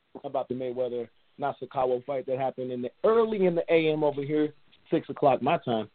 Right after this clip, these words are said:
And Willa was about to give his thoughts on what he saw with Floyd Mayweather and Tenshin Nasukawa, also following up people who thought that this fight was choreographed and or rigged. Willa the King, you,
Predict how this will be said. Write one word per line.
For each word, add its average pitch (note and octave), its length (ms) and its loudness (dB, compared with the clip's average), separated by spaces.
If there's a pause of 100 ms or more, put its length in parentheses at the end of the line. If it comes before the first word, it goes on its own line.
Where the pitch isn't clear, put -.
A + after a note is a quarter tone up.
(240)
And B2+ 180 4
Willa D#3+ 200 6
was C#3+ 200 0
about B2+ 240 0
to A#2 60 -18
give B2+ 180 -6
his A#2 200 -6
thoughts B2 300 -2 (360)
on A#2 180 -6
what B2+ 200 0
he C3+ 340 -6
saw B2 220 4
with A2 180 -2 (100)
Floyd B2 280 2
Mayweather A2+ 540 -2
and A2 180 -12
Tenshin B2 280 -6
Nasukawa, A#2+ 840 0
also A#2 440 -2
following A2+ 420 0
up A2+ 160 -4
people B2 320 0
who A2+ 200 -2
thought A2+ 200 2
that A2 180 -2
this A2 120 2 (120)
fight A#2+ 220 4
was G#2+ 200 0
choreographed C#3 680 2 (140)
and F3 260 -4
or C#3+ 180 0
rigged. C3+ 380 -4 (680)
Willa C#3 200 4
the G#2+ 120 -6
King, C3 380 -6 (960)
you, D#3 140 0